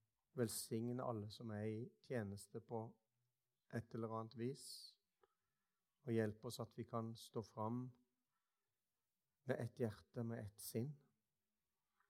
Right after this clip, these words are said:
for å vise mennesker din uendelige, grenseløse, betingelsesløse kjærlighet, og at vi kan hjelpe mennesker,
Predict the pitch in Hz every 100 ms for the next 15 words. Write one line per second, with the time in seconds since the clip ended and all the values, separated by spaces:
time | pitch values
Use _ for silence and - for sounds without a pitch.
0 | _ _ _ _ _ _ _ _ _ _
1 | _ _ _ - - 113 117 120 104 -
2 | - 175 104 110 117 - - 120 101 101
3 | - - 113 - - _ _ _ _ _
4 | _ _ _ _ _ 120 104 110 113 208
5 | 127 - 113 95 95 95 101 113 107 101
6 | 117 110 90 - - 101 95 95 - 113
7 | 104 - - 104 92 117 - - 110 -
8 | 104 98 113 - 101 92 87 107 - _
9 | - - _ _ _ _ _ _ _ _
10 | _ _ _ _ 107 98 107 104 101 113
11 | 98 85 _ 101 110 104 95 - - 104